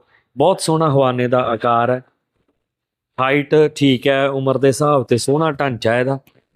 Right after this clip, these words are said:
ਬਾਕੀ ਇਹਦੀ ਵੱਛੀ ਵੀ ਬਹੁਤ ਚੰਗੀ ਹੈ ਨਾਲ, ਉਹ ਵੀ ਤੁਹਾਨੂੰ ਦਿਖਾਊਂਗਾ। ਪਹਿਲੀ ਵੀਡੀਓ ਹੈ ਦੋਸਤੋ,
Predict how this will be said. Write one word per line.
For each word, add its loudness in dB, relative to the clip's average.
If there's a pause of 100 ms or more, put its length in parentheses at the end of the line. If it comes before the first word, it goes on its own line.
(120)
ਬਾਕੀ 0
ਇਹਦੀ 0
ਵੱਛੀ -2
ਵੀ -2
ਬਹੁਤ 0
ਚੰਗੀ 0
ਹੈ 2
ਨਾਲ, -2
ਉਹ 2
ਵੀ 0
ਤੁਹਾਨੂੰ -2
ਦਿਖਾਊਂਗਾ। -2 (640)
ਪਹਿਲੀ 4
ਵੀਡੀਓ 4
ਹੈ 4
ਦੋਸਤੋ, 0